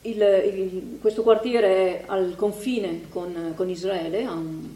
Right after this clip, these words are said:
il confine è in linea d'aria a un chilometro, da dove, da dove sta il progetto si vedono le ciminiere della centrale elettrica di, di,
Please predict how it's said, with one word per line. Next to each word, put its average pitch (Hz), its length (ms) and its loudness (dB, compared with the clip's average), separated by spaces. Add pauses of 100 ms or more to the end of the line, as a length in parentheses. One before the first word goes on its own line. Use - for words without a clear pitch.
(420)
il - 160 -18
confine 202 440 -4
è 190 60 -2
in 180 160 -4
linea 180 240 0
d'aria 185 420 0
a 175 40 -4
un 175 80 -8
chilometro, 165 840 -4 (380)
da 175 140 -8
dove, 175 520 -2 (200)
da 180 100 -12
dove 190 520 2
sta - 200 -4
il 190 80 0
progetto 190 500 -2
si - 160 -8
vedono 190 360 0
le 180 140 -2
ciminiere 185 600 -4
della 170 460 -6
centrale 175 400 -6
elettrica 175 500 -6
di, 156 880 -10
di, 170 120 -4